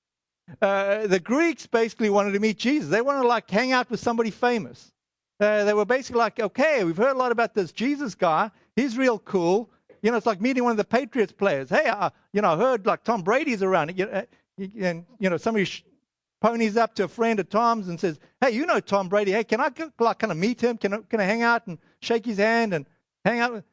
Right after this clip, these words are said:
Well, that's what the Greeks were doing. So we pick up that story, and, uh, we see that some Greeks who had come to Jerusalem for the Passover celebration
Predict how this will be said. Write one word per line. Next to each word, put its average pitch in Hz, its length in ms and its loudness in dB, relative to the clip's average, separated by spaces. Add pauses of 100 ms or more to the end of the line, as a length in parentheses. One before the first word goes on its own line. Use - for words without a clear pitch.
(240)
Well, 226 120 2
that's 240 140 0
what 254 120 -2
the 226 40 -2
Greeks 240 320 -2
were 214 60 -2
doing. 156 260 -4
So 185 200 -2
we 180 160 0
pick 240 240 0
up 202 100 0
that 254 220 0
story, 185 440 0 (380)
and, 190 340 0
uh, 185 300 2 (380)
we 208 120 0
see 240 220 0
that 202 180 2
some 220 200 -2
Greeks 226 420 0
who 208 80 2
had 185 100 -4
come 202 220 2
to 190 120 -8
Jerusalem 185 680 0 (400)
for 208 100 2
the 185 80 0
Passover 233 540 0
celebration 170 840 -2